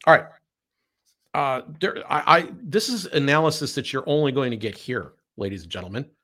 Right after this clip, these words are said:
And that is that we tend to try to do, th-, you know, we try to use some of the tools that Rene Girard,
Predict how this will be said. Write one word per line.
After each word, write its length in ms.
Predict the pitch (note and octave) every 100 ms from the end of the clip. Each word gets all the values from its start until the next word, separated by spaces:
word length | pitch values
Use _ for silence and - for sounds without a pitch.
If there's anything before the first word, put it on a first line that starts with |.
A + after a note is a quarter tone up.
| _ _ _ _ -
And 160 | A2+
that 160 | A#2+ D3+
is 220 | D3+ A#2
that 280 | B2+ B2 A#2+ _ _ _ _ -
we 200 | D#3+ C#3
tend 240 | D3+ F#3 E3+
to 60 |
try 200 | C#3+ D#3
to 60 | C#3
do, 140 | C3
th-, 180 | D3 D3+
you 60 | D3
know, 100 | B2+
we 100 | B2
try 160 | E3
to 60 | C#3+
use 120 | C3+
some 140 | - B2
of 60 |
the 80 | A2
tools 320 | - C3+ B2+
that 100 | -
Rene 260 | B2+ A#2+ A#2
Girard, 500 | A2 B2 D3 A2